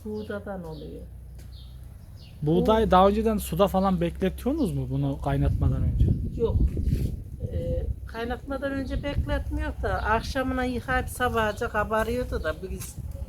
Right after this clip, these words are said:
Speaker 1: erken yaptık yani.
Speaker 2: He, yani biraz durması gerekiyor.
Speaker 1: Biraz durması gerekiyordu da biz öyle yaptık. Hani nasıl olsa oluyor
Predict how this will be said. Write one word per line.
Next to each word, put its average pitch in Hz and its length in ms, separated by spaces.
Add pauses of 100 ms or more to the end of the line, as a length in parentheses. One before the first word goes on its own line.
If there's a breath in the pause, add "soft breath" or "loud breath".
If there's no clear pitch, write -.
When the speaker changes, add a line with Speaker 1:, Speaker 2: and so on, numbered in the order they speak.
(720)
Speaker 1:
erken 220 340
yaptık 143 600
yani. 135 380 (180)
Speaker 2:
He, 131 360 (160)
yani 151 340 (220)
biraz 170 300
durması 165 420
gerekiyor. 143 420
Speaker 1:
Biraz 220 280
durması 202 460
gerekiyordu 208 760
da 160 140
biz 175 220
öyle 165 220
yaptık. - 560 (440)
Hani 220 300
nasıl 330 300
olsa 294 280
oluyor 254 480